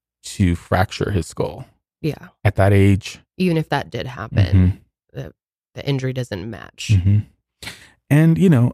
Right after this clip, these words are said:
Speaker 1: is it possible I was jealous of Jacob? Sure. Kids are jealous of each other all the time.
Speaker 2: Certainly.
Speaker 1: I don't remember being jealous of him. I don't remember hitting him.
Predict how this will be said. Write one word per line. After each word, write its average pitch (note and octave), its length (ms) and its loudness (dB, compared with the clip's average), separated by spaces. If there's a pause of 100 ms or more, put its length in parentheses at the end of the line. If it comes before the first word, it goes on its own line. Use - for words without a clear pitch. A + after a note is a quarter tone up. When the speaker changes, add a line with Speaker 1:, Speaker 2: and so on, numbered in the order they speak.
Speaker 1:
is C#3 160 4
it D#3 80 -2
possible C#3+ 420 -2
I C#3+ 60 0
was C#3 180 0
jealous C#3 360 -4
of D3+ 60 -4
Jacob? D3 420 -4 (600)
Sure. - 360 -4 (480)
Kids B2 200 2
are A#2 60 2
jealous A#2 320 0
of A#2 80 0
each A2+ 140 -2
other B2 220 2
all A#2 160 2
the A2+ 60 2
time. G2+ 460 2 (260)
Speaker 2:
Certainly. D3+ 440 -12 (200)
Speaker 1:
I G3 180 2
don't F3 200 0
remember D#3 640 0 (380)
being E3+ 200 2
jealous F3 340 -4
of F3+ 100 -2
him. F3 220 0
I - 80 -2
don't C3 140 0
remember A2+ 280 0
hitting C3+ 340 -2
him. C#3+ 300 0